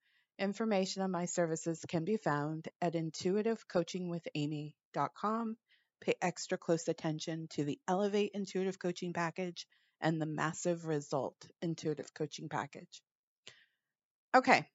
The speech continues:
so we're continuing looking at limiting beliefs that get in the way of creative professionals doing what they want to do in their work, in their career. I think it's important to talk about the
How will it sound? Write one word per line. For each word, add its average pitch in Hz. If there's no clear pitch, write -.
so -
we're 240
continuing 302
looking 208
at 170
limiting 180
beliefs 185
that 180
get 160
in 202
the 208
way 156
of 151
creative 196
professionals 160
doing 165
what 151
they 147
want 131
to 147
do 139
in 147
their 143
work, -
in 156
their 135
career. 135
I 240
think 320
it's 415
important 202
to 180
talk 170
about 165
the -